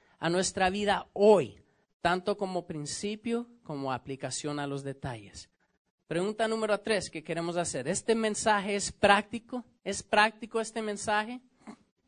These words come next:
Es una ve-, cosa ver que la relevancia en teori-, eh, la, la relevancia en teoría del mensaje,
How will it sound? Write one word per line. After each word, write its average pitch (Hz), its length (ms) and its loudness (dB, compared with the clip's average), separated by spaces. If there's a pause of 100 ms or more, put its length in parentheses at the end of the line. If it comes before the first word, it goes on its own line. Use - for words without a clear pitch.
(1160)
Es 254 200 0
una 311 220 2
ve-, 247 260 -2
cosa 240 340 0
ver 214 300 0 (760)
que 202 140 0
la 190 140 2
relevancia 180 1000 0 (380)
en 165 240 -8
teori-, 185 340 -2
eh, 175 140 -2
la, 160 160 -2
la 160 180 -2
relevancia 175 460 -4
en 185 80 -8
teoría 196 400 0
del 165 160 -4
mensaje, 151 680 -4